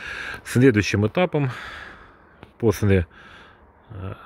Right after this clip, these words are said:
ну, или совместно с ягодой, будем, конечно, заказывать. Вернее, я уже заказал Фриго с Италии. Э, сорта заказал,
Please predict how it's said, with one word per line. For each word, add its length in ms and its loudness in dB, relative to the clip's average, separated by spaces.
ну, 160 2
или 180 2
совместно 580 2
с 120 -6
ягодой, 480 2
будем, 280 -2
конечно, 520 0
заказывать. 720 2
Вернее, 340 2
я 120 6
уже 220 2
заказал 540 0
Фриго 520 0
с 140 -6
Италии. 580 2
Э, 640 -2
сорта 420 4
заказал, 640 0